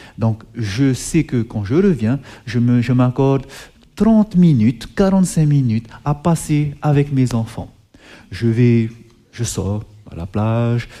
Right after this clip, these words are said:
je vais faire un tour avec eux en montagne, je vais jouer avec eux, je sais pas, on, on passe du temps à jouer. Un moment de récréation, on en a besoin, en famille. Et ce temps-là, eh ben, je le fais avant d'aller me doucher et après,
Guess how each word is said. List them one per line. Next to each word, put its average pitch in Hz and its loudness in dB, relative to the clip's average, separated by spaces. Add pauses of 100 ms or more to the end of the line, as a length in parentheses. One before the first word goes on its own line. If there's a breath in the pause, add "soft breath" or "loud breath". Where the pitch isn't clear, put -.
je 104 -6
vais 101 -2
faire 92 -6
un 98 -2
tour 104 -8
avec 92 -6
eux - -4
en 85 -6
montagne, 123 0 (240 loud breath)
je 104 -4
vais 92 -2
jouer 113 2
avec 110 0
eux, 113 2 (140)
je 101 -12
sais 101 -8
pas, 139 -4
on, - -6
on 180 -2
passe 190 0
du 170 -4
temps 160 0
à 139 4
jouer. 104 -2
Un 127 0
moment 170 4
de 160 2
récréation, 135 0 (460 loud breath)
on 175 2
en 131 2
a 113 0
besoin, 101 -4 (100)
en 196 0
famille. 101 -4 (580 loud breath)
Et 92 -8 (180 loud breath)
ce - -6
temps-là, 113 -2 (380 loud breath)
eh - -12
ben, 123 2
je 120 -6
le 107 -2
fais 143 -2 (260 loud breath)
avant 98 -8
d'aller 87 -8
me 92 -6
doucher 95 -6
et 185 0
après, 120 -4